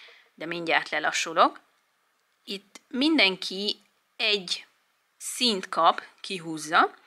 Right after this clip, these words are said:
és ő azzal lesz, de a többiek nem tudják, hogy a másik ember milyen színnel van, és így próbálják egymást meggátolni abban, hogy célba érjenek, de ugye nem tudják, hogy ki is az ellenség.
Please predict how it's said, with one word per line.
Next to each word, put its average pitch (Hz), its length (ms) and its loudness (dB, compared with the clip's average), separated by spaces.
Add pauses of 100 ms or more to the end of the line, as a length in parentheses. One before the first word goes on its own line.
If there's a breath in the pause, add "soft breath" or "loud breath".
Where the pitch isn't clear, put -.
(360 loud breath)
és - 180 -2
ő 208 100 4
azzal 196 400 6
lesz, 147 480 2
de 202 140 -2
a 190 60 2
többiek 196 380 2
nem 277 180 4
tudják, 160 460 2
hogy 196 140 -2
a 175 60 4
másik 220 440 4
ember 151 600 2
milyen 170 300 -4
színnel 160 480 0
van, 156 380 0 (680 soft breath)
és 196 140 -8
így 214 140 -6
próbálják 165 680 4
egymást 226 520 2
meggátolni 170 760 0
abban, 165 400 2
hogy 190 180 -10
célba 180 400 -2
érjenek, 151 560 -4
de 214 120 -4
ugye 226 160 -2
nem 247 200 2
tudják, 156 360 0
hogy - 180 -12
ki 208 180 -6
is 170 140 -4
az 190 120 -4
ellenség. 139 680 -2